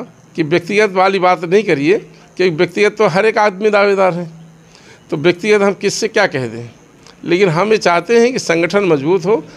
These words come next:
और सब लोग मिल करके आप संगठन को जिताइए, ये कहना है।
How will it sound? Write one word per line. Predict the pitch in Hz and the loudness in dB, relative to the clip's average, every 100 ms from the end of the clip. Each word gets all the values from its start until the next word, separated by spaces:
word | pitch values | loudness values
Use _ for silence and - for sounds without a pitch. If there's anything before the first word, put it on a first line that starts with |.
| - | -8
और | - | -4
सब | 160 185 | -2 0
लोग | 202 185 | 0 2
मिल | 165 220 | 2 2
करके | 202 185 185 | 0 0 2
आप | 170 143 147 - - - - - | 2 2 -2 -14 -20 -20 -20 -18
संगठन | - 165 165 151 147 | -2 0 0 -2 -6
को | 131 | -8
जिताइए, | 120 113 104 123 - - - - - - | -12 -16 -16 -18 -20 -20 -20 -20 -20 -14
ये | 143 | -14
कहना | - 104 | -12 -14
है। | 104 | -16